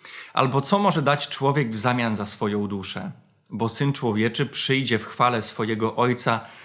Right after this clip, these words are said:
razem ze swoimi aniołami i wtedy odda każdemu według jego postępowania. Tak, oświadczam wam, że z tych, którzy tu teraz stoją, niektórzy nie zaznają śmierci,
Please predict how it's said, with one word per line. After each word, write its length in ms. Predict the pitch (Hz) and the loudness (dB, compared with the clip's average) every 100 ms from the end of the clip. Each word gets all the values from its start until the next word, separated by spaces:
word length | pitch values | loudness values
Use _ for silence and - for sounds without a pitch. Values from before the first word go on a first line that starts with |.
| - | -6
razem 560 | 110 117 127 127 151 151 | 0 4 4 4 2 2
ze 140 | 120 | 0
swoimi 500 | - - 120 120 123 | -2 0 2 2 2
aniołami 680 | 107 110 113 131 131 110 104 - - - | 0 2 4 4 4 2 0 -8 -20 -4
i 80 | 123 | -4
wtedy 460 | - 139 139 135 - | 0 0 2 0 2
odda 360 | 117 135 127 | 2 2 0
każdemu 580 | 123 120 110 117 117 113 | 0 -2 0 2 2 2
według 380 | 110 113 113 107 | 2 2 0 0
jego 200 | 107 107 | 0 0
postępowania. 920 | 107 104 - 104 107 104 101 98 98 - - _ _ _ _ _ _ - | -4 -8 -4 -2 0 0 0 -2 -8 -10 -18 _ _ _ _ _ _ -2
Tak, 340 | 117 113 110 | 2 2 0
oświadczam 580 | 104 - 123 - 127 110 | -6 -2 -2 0 0 2
wam, 260 | 120 123 110 - - - - | 2 2 0 -4 -20 -14 -2
że 180 | 123 | 0
z 120 | 120 - | 0 0
tych, 260 | 165 - | 0 0
którzy 360 | - 156 127 123 | -4 -2 0 -2
tu 280 | - 160 185 | -2 -4 -2
teraz 440 | 147 151 120 - | 0 2 2 -2
stoją, 480 | - 139 139 120 110 - - _ | 0 2 4 2 0 -6 -20 _
niektórzy 520 | 135 139 - 135 127 | 0 0 -2 0 2
nie 260 | 117 143 180 | 4 2 2
zaznają 500 | 170 165 165 156 151 | 0 0 0 0 -2
śmierci, 680 | - 165 160 156 123 101 | -2 -2 -2 0 -2 -2